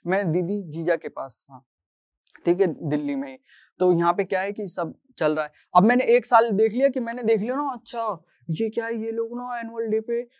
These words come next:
ऐसे ये करते हैं, डांस वगैरह करते हैं, खूब तालियां वगैरह बजती हैं और लोग इनको सही हाथ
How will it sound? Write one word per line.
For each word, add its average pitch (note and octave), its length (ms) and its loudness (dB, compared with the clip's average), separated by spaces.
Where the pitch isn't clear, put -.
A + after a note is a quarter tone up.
ऐसे G3+ 260 2
ये A3 160 -2
करते G#3 320 -6
हैं, G#3+ 160 -4
डांस G3 280 -4
वगैरह G#3 340 2
करते G3 380 -6
हैं, G#3+ 120 -10
खूब G3 260 -4
तालियां G3+ 420 2
वगैरह G3+ 320 -4
बजती F#3+ 500 -4
हैं A3+ 220 -6
और G3+ 160 10
लोग G3+ 320 10
इनको G#3 500 -2
सही G3+ 360 0
हाथ F#3 220 -2